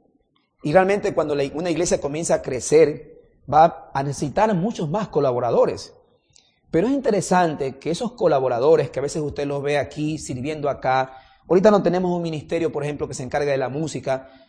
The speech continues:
pero puede ser que un momento Dios nos permita hacer, bueno, todos los colaboradores en la música, en la predicación, en la, en la escuela de los niños,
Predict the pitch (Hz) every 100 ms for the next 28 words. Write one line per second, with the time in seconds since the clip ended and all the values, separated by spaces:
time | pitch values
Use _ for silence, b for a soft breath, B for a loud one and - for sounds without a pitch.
0 | B 156 151 - 214 190 175 170 165 160
1 | 156 160 - 135 160 143 127 147 147 b
2 | b b 185 190 143 - 226 311 277 202
3 | - 160 135 135 127 175 147 127 127 151
4 | 139 131 160 151 135 143 147 139 143 143
5 | 147 135 160 160 160 151 147 151 147 147
6 | 139 180 185 165 147 127 139 180 160 143
7 | 139